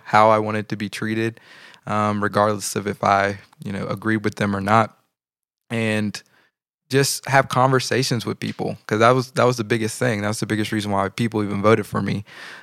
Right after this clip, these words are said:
in the first place, was I would,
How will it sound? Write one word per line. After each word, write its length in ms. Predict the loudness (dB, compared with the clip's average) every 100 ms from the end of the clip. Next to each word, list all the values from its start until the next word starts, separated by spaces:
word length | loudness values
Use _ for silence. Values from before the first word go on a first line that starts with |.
| -8
in 120 | -6
the 60 | 2
first 300 | 4 4 4
place, 380 | -2 -2 -8 -14 _ _ _ 0
was 640 | 2 2 0 -4 -8 -10 _ _ _ _ _ _ _ _ _ 2
I 120 | 2
would, 260 | 2 -4